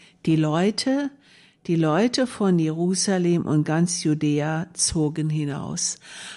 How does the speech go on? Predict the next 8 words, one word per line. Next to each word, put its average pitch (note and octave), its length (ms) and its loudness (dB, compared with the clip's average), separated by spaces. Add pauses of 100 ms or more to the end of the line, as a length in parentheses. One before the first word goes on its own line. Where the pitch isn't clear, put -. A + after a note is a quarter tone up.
Also D#3+ 300 0
die D3+ 160 0
kleinen F3 560 2
Leute, F3+ 680 0 (460)
die E3+ 560 2 (320)
es F3 240 0
so, F3+ 340 4 (140)
äh, E3 100 -4